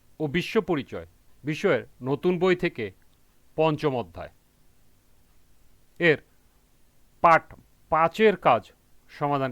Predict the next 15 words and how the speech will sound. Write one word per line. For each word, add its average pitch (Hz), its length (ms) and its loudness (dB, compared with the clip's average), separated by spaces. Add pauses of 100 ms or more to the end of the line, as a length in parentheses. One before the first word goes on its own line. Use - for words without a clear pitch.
করে 107 140 -10
দেব। 87 140 -18 (3250)
প্রথমে 208 240 0
তোমাদের 226 280 2
বলবো, 196 280 0
যারা 131 180 0
আমার 131 140 -6
চ্যানেলটি 127 240 -6
সাবস্ক্রাইব 143 500 0
করো 165 180 2
নাই, 160 120 -2
তারা 120 180 -2
আমার 113 180 -8
চ্যানেলটি 113 260 -12
সাবস্ক্রাইব 135 480 -6